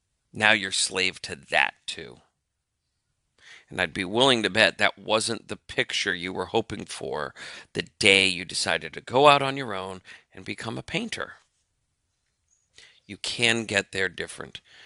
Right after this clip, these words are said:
You can get there without borrowing. Clearly, I'm passionate about this, and I will tell you why.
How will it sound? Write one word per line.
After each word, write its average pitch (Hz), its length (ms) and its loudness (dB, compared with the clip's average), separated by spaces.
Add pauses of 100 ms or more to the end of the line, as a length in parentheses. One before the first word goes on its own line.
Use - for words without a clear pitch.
(140)
You - 140 -12
can 101 440 0
get 98 220 0
there 95 180 -2
without 92 640 -4 (460)
borrowing. 90 640 -2 (1300)
Clearly, 113 640 4
I'm 101 160 6
passionate 98 560 2
about 90 360 -4
this, 92 300 -6 (460)
and 90 140 -6
I 80 60 0
will 82 160 -6
tell 76 240 -6
you 80 100 -6
why. - 400 -12